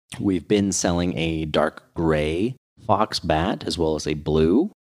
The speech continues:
and both have been popular, much more so the gray than the blue. And then for the Sabre,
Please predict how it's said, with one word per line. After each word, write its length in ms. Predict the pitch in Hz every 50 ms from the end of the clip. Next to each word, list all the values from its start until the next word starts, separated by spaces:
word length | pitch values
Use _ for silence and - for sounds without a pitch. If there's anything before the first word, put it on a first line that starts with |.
| _ -
and 520 | 92 90 87 87 87 85 85 85 85 -
both 220 | - 110 113 -
have 80 | - 160
been 160 | 190 202 208
popular, 500 | - 117 101 101 - 107 110 131 151 - - _ _ _ -
much 320 | 104 120 147 151 - -
more 200 | 123 123 127 127
so 320 | 123 - - 113 107 107
the 80 | 104 110
gray 340 | 92 104 95 92 87 87 90
than 160 | 92 107 127
the 80 | 143 156
blue. 420 | 147 104 85 78 78 98 139 143 - _ _ _ _
And 280 | - 95 95 95 98 101
then 360 | 101 101 98 98 98 98 95
for 440 | - - - 101 98 98 98 95 92
the 800 | 87 87 101 98 95 95 98 95 95 92 90 90 90 90 87 - _ _ _
Sabre, 880 | - - - - 147 170 208 185 - 73 71 73 80 123 170 185 -